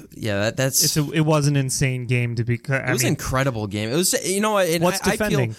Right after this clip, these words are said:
Speaker 2: There's,
Speaker 1: I
Speaker 2: what is defending with these two teams? Nothing. No, they don't defend.
Speaker 1: Not in that game. Maybe
Speaker 2: Nope.
Speaker 1: in the first game for sure, but in the second leg, I mean, what, what a great game. I feel for, I really do feel for City because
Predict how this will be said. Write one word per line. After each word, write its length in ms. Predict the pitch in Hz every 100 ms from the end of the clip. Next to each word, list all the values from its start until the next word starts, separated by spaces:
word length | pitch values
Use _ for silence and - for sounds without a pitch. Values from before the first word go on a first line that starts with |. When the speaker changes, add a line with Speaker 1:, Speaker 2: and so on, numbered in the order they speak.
| -
Speaker 2:
There's, 220 | 151 151
Speaker 1:
I 20 | 139
Speaker 2:
what 220 | 131 165
is 140 | 165 151
defending 500 | 156 - 165 151 123
with 140 | 120
these 220 | 131 123
two 120 | -
teams? 320 | 123 120 113 113
Nothing. 440 | 127 135 127 127
No, 240 | 123 110 -
they 140 | 131
don't 180 | 147 139
defend. 440 | 123 - 117 113
Speaker 1:
Not 180 | 113 127
in 100 | 135
that 220 | 127 135
game. 320 | - 95 90 - -
Maybe 120 | 120
Speaker 2:
Nope. 80 | 131
Speaker 1:
in 80 | 139
the 60 | 131
first 320 | 147 151 -
game 140 | 117
for 140 | 104 104
sure, 200 | - 110
but 300 | 101 82 - -
in 180 | 113
the 140 | 92 117
second 480 | - 131 131 110 110
leg, 320 | 113 104 - -
I 60 |
mean, 220 | 101 98
what, 160 | 113 - 117 127 -
what 160 | 135
a 60 | 247
great 380 | 165 - 104 95
game. 340 | 101 95 92 92 _
I 160 | - 156
feel 200 | - 269
for, 220 | - 135
I 120 | - 214
really 340 | 233 214 175
do 140 | 135
feel 200 | 127 135
for 140 | 110 110
City 320 | - 104 104
because 400 | 101 107 107 98